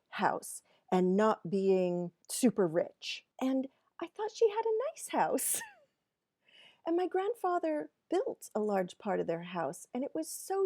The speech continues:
unique and lovely and beautiful. And she got to redecorate a lot. And like me, she was very into the energy flow of the home and how things move in the home.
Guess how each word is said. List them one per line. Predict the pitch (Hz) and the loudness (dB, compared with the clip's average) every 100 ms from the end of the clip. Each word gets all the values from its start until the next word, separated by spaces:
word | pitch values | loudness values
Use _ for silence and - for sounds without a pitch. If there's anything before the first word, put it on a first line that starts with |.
| 370 | 0
unique | 359 349 392 277 - | 0 0 -2 -2 -8
and | 269 269 | -10 -8
lovely | 302 330 339 262 214 - | -4 -6 -4 -6 -4 -4
and | 254 | -8
beautiful. | 277 320 320 - 214 185 - - - _ | -4 -4 -4 -4 -4 -4 -6 -20 -20 _
And | 269 277 269 _ _ | -2 -2 -4 _ _
she | - 269 | -6 -2
got | 302 311 - - | 0 -2 -6 -6
to | 285 269 262 - _ _ - | -4 -2 -6 -10 _ _ -6
redecorate | 226 269 277 392 311 233 196 | 0 2 2 -2 -2 2 2
a | 170 | 2
lot. | 165 156 - - | -2 -4 -4 -2
And | 196 | 0
like | 196 208 - | 0 -2 -2
me, | 247 302 | -4 -2
she | 247 - | -4 -2
was | 196 175 | -4 -4
very | 160 196 196 196 | 0 2 2 0
into | 185 - | -2 -4
the | 175 175 - | -4 -4 -4
energy | - 190 214 | -4 -2 -2
flow | 262 - 285 285 | -6 -2 -2 -2
of | 294 | -4
the | 302 | -6
home | 285 285 285 254 | -6 -6 -4 -4
and | 185 | -4
how | 196 | -6
things | - 233 - | -6 -6 -6
move | 240 262 | -8 -6
in | 262 | -8
the | 262 | -10
home. | 269 269 | -8 -8